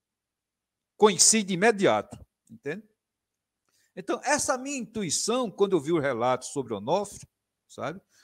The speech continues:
foi ratificada, digamos assim, pelo que Gregório Bezerra declarou a Breno Altman. Notem que nós estamos nos apoiando em depoimento de comunistas valorosos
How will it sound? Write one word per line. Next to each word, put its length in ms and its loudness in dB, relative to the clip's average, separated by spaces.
foi 580 6
ratificada, 1200 4
digamos 400 -6
assim, 540 -6
pelo 260 10
que 200 -2
Gregório 420 6
Bezerra 420 0
declarou 520 2
a 40 2
Breno 360 -2
Altman. 360 -6
Notem 480 6
que 100 -4
nós 180 4
estamos 400 2
nos 240 -4
apoiando 880 2
em 100 -2
depoimento 600 0
de 80 -12
comunistas 640 2
valorosos 960 4